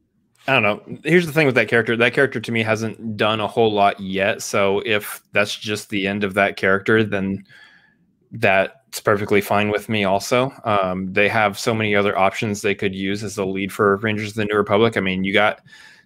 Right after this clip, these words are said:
Timothy Olyphant is sitting back on Tatooine somewhere, and he's not being used for pretty much anything else right now. Let her, or let him, uh, yeah, maybe, maybe have her trip and falls.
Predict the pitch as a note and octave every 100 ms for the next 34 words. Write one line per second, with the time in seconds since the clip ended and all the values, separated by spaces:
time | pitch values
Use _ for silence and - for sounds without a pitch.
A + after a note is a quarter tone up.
0 | _ - D3 A#2+ B2+ B2 A#2 - A2 G#2+
1 | - A#2+ G#2+ A2+ A2+ G#2+ A2 A2+ - G#2
2 | A2+ B2 A#2 G#2+ G2 F#2+ G2 A2+ - A2+
3 | G#2 G2 G2 G2 _ _ _ A2 A#2 C3
4 | A2 G#2+ G2+ G2+ G#2 - A2+ G2 - G#2+
5 | G2 A2 G2+ G#2+ G2 F#2+ G#2 F#2+ G2 G#2+
6 | A2+ A2 A#2 A#2 A2+ G#2+ _ _ A2+ A2
7 | A#2 A#2 A#2+ A2+ G2+ G2+ - _ _ _
8 | _ _ _ A#2+ G2+ - - - B2+ B2+
9 | A3+ - B2 - A2 G#3+ D#3 - B2+ A2